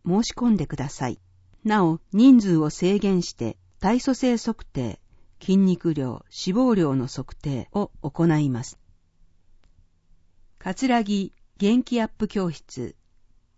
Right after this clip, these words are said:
問い合わせ、地域包括支援課。電話、ゼロ七四五四四三四五五。リハビリ専門職が、椅子に座って、自宅でもできる、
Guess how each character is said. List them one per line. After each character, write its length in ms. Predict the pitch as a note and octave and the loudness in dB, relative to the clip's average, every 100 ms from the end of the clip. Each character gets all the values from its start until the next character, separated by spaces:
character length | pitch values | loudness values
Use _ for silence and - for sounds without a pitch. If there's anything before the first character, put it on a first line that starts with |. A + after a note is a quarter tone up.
| - | -8
問 240 | F#3 G#3+ | -2 0
い 60 | A3 | 0
合 80 | G3+ | -2
わ 120 | G3 | -4
せ、 400 | - F3 E3 - _ _ _ _ | -6 -4 -4 -8 _ _ _ _
地 220 | - D4 C#4 | -4 0 0
域 180 | - | -2
包 220 | D3 F3+ F#3 | -6 -4 -4
括 280 | F3+ - | -6 -8
支 220 | E3+ - E3 | -10 -4 -2
援 220 | F#3 E3+ | -2 -6
課。 320 | - D3 - _ _ _ _ F3 | -8 -8 -8 _ _ _ _ -2
電 260 | F#3+ F#3+ | -2 -2
話、 260 | F#3 E3 - - | -2 -4 -6 -10
ゼ 180 | D#3+ G3 | -2 2
ロ 140 | C4 | 4
七 240 | C4+ A3+ E3 | 4 2 2
四 320 | D#3 F3 F3 | 0 0 -2
五 340 | F3 C#3+ G2+ - _ _ | -4 -4 -8 -16 _ _
四 280 | F#3 G#3+ A3+ | 0 2 2
四 320 | G#3+ E3+ A2+ - _ _ _ | 0 -2 -4 -14 _ _ _
三 380 | - G#3 A#3 C4 | -8 -2 2 2
四 280 | C4 F#3 C3+ | 2 0 -2
五 260 | D#3 D#3+ | -2 -2
五。 320 | D3+ D3 B2 _ _ _ _ _ _ _ _ - | -4 -6 -8 _ _ _ _ _ _ _ _ -2
リ 160 | G3+ | 0
ハ 100 | B3+ | 2
ビ 140 | C4 B3 | 2 0
リ 100 | A#3+ | -2
専 260 | A#3+ A#3 | 0 0
門 220 | A3+ G3+ | 2 0
職 300 | E3+ D3+ D3 | -2 -6 -6
が、 220 | C#3+ B2 - _ - | -8 -8 -12 _ -10
椅 80 | F3+ | -6
子 120 | C4+ | 0
に 120 | B3+ | 0
座 260 | B3 - A3 | 0 -4 -6
っ 60 | G#3 | -6
て、 400 | - F3+ E3+ - - - | -6 -4 -4 -8 -20 -20
自 140 | E3 E3 | -14 -4
宅 240 | B3 C4+ | -2 0
で 100 | C4+ | 0
も 140 | A3+ D#3+ | 0 0
で 120 | D3 | -4
き 140 | F#3 | -4
る、 220 | D#3 C3 | -4 -6